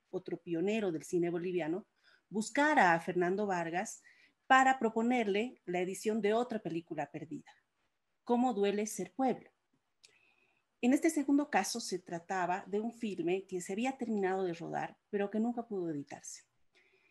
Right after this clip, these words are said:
Después de muchos años luchando contra las adversidades propias de nuestro cine, don Hugo falleció antes de poder editar su ópera prima de ficción. En su lecho de muerte,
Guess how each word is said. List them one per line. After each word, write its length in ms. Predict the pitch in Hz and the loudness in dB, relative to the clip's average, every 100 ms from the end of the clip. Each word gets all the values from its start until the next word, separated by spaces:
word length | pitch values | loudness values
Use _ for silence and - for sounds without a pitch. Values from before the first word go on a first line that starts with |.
| _ | _
Después 240 | 240 233 302 | -2 2 6
de 80 | 302 | 6
muchos 360 | 302 320 285 | 6 2 -2
años 260 | 254 247 214 | -2 -2 -2
luchando 440 | 196 233 226 240 | -4 -2 -2 0
contra 240 | 202 185 170 | -2 -2 -2
las 180 | 170 | -4
adversidades 600 | 160 175 165 185 190 202 | -6 -6 -6 -2 -2 -2
propias 400 | - 233 233 190 | -2 -2 0 0
de 80 | 165 | 2
nuestro 320 | 165 214 262 | 2 0 -4
cine, 360 | 247 208 202 202 | -6 -4 -4 -2
don 220 | 190 220 | -2 2
Hugo 380 | 269 214 220 240 | 2 2 0 -2
falleció 640 | - 175 175 - 220 214 247 - - | -6 -4 -4 -4 0 0 -2 -10 -4
antes 320 | 208 226 226 | -4 -2 -6
de 80 | 208 | -6
poder 340 | 165 160 180 | -6 -6 -6
editar 400 | 185 180 160 165 | -6 -6 -4 -6
su 240 | - 170 160 | -6 -4 -4
ópera 340 | 165 175 160 | -4 -8 -10
prima 300 | - 160 151 | -6 -6 -6
de 120 | 151 | -10
ficción. 420 | - - - 185 - _ _ _ _ _ _ _ _ _ _ _ _ _ | -16 -16 -4 -4 -4 _ _ _ _ _ _ _ _ _ _ _ _ _
En 80 | 220 | -2
su 120 | 220 | 2
lecho 260 | 233 247 277 | 2 4 2
de 60 | 247 | 4
muerte, 560 | 240 220 220 220 - | 2 2 0 -2 -4